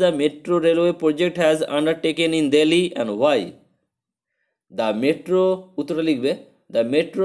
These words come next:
railway project has been undertaken in Delhi in two thousand and four to solve the problem of transportation।"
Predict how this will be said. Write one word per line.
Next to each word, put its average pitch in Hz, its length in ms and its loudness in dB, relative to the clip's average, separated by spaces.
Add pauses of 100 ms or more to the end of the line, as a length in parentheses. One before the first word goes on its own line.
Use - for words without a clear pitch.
(120)
railway 180 300 2 (100)
project 170 320 0 (120)
has 156 140 2 (140)
been 131 180 2 (800)
undertaken 156 760 -2
in 160 60 -4 (100)
Delhi 151 280 2 (460)
in 151 140 2
two 151 140 -2
thousand 151 260 -2 (120)
and 165 100 -2 (560)
four 180 260 2 (460)
to 131 80 0 (200)
solve 165 320 4
the 156 140 0
problem 151 340 4 (140)
of 190 60 2 (340)
transportation।" 131 680 -6